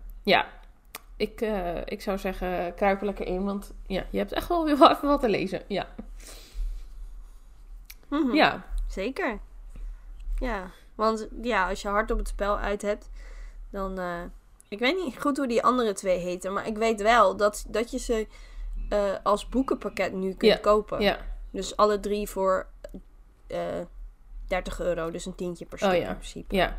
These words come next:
Speaker 1: Ja, deel twee is... On-
Speaker 2: Tenminste, oh, ik
Speaker 1: deel
Speaker 2: dacht dat het dertig was.
Speaker 1: Oh ja, deel twee is ondersteboven van jou. En deel drie weet ik niet.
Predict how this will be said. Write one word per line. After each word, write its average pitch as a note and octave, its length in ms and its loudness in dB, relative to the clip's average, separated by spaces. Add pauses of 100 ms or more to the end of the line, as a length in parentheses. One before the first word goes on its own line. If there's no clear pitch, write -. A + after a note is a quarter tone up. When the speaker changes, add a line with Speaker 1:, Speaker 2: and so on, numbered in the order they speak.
(240)
Speaker 1:
Ja, G3+ 100 10
deel A3+ 220 8
twee D4+ 300 6
is... C#4 140 2
On- G#3+ 80 4
Speaker 2:
Tenminste, B3+ 300 6
oh, - 80 2
ik A3+ 160 0
Speaker 1:
deel C4 320 6
Speaker 2:
dacht B3 220 4
dat A#3 160 -2
het G#3 160 -4
dertig G#3 320 2
was. F#3 260 4
Speaker 1:
Oh G3 60 4
ja, F3 160 -2
deel A3+ 200 6
twee C4+ 280 4
is C4 180 2
ondersteboven A3 720 6
van F#3+ 180 2
jou. A#3+ 360 4 (680)
En G#3+ 600 6 (100)
deel A3 180 8
drie A#3+ 220 4
weet B3 200 8
ik D4+ 60 -4
niet. F4+ 420 2